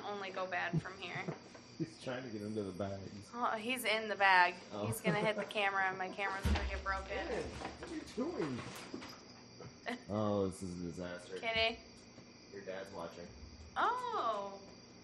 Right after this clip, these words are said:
Speaker 1: Happily. He said, "What up, dog?"
Speaker 2: What up, dog?
Speaker 1: <laughs>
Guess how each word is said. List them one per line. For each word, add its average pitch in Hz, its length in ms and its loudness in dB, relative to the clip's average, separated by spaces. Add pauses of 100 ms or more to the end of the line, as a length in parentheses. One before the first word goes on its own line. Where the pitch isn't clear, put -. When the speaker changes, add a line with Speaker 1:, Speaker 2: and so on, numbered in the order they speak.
(380)
Speaker 1:
Happily. 262 720 2 (160)
He 247 120 -8
said, 208 240 0 (100)
"What 208 180 8
up, 233 240 12
dog?" 233 440 12 (360)
Speaker 2:
What 110 220 0 (560)
up, 95 300 -2 (360)
dog? 80 380 -2 (220)
Speaker 1:
<laughs> 311 640 4